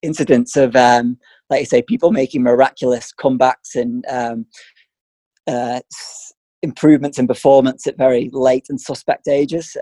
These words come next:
Um, you know, just people that you keep, people that maybe I don't even know personally, but there are other sort of competitors from around Europe or around the world that, you know, you keep, you keep your eye on. But, um, innocent until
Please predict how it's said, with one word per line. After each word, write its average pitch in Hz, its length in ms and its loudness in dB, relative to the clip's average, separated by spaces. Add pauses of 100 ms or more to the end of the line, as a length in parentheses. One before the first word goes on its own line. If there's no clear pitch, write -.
Um, 127 400 -6 (600)
you 147 100 -6
know, 123 160 0
just 123 220 -10
people 151 180 -6
that - 80 -20
you 131 100 -12
keep, - 220 -4 (240)
people 147 280 4
that 123 120 2
maybe 127 240 2
I 117 80 6
don't 127 200 2
even 117 220 0
know 123 200 6
personally, 127 680 -2
but 117 200 -6 (300)
there 127 200 -12
are 131 40 -4
other 120 180 -6
sort 131 180 -14
of - 60 -20
competitors 131 500 -8
from 131 120 -6
around 120 300 0
Europe 123 320 2
or 123 100 -4
around 120 200 -6
the 117 80 -10
world 123 340 0
that, - 100 -14 (380)
you 147 120 -12
know, 123 100 -8
you 120 180 -8
keep, - 180 -12
you 143 120 -14
keep - 140 -18
your 127 140 0
eye 131 200 6
on. 143 160 0
But, 139 240 0 (840)
um, 131 520 -4 (580)
innocent 143 380 -10
until 143 240 -4